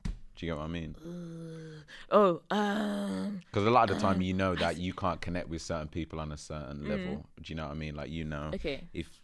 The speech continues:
Speaker 1: you, you come up with certain topics about your life, they're just gonna be like,
Speaker 2: <gasps>
Speaker 1: "Uh, yeah, yeah, yeah,
Speaker 2: Yeah,
Speaker 1: cool." <laughs>
Speaker 2: yeah.
Speaker 1: Do you
Speaker 2: I
Speaker 1: know?
Speaker 2: think there's two. There's the people that you just can't connect with,
Speaker 1: Mm.
Speaker 2: and, um, you know,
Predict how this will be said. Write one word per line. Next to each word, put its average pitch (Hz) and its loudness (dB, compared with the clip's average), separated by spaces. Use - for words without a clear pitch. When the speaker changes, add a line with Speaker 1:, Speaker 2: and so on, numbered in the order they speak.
Speaker 1:
you, 90 -2
you 98 -2
come 101 0
up 87 0
with 85 -2
certain 82 -4
topics 82 -4
about 78 0
your 82 0
life, 76 -4
they're 80 -4
just 78 -10
gonna 85 -2
be 80 -2
like, 82 0
Speaker 2:
<gasps> 196 -2
Speaker 1:
"Uh, 190 6
yeah, 185 4
yeah, 190 8
yeah, - -
Speaker 2:
Yeah, 185 8
Speaker 1:
cool." 196 8
<laughs> - 6
Speaker 2:
yeah. 226 4
Speaker 1:
Do 117 12
you 117 12
Speaker 2:
I - 12
Speaker 1:
know? 139 12
Speaker 2:
think - 12
there's 254 12
two. 220 2
There's 180 6
the 180 0
people 269 2
that 208 0
you 185 -4
just - -8
can't 202 -6
connect 175 -4
with, 151 -4
Speaker 1:
Mm. 78 -4
Speaker 2:
and, 160 -6
um, 143 -4
you 170 0
know, - -12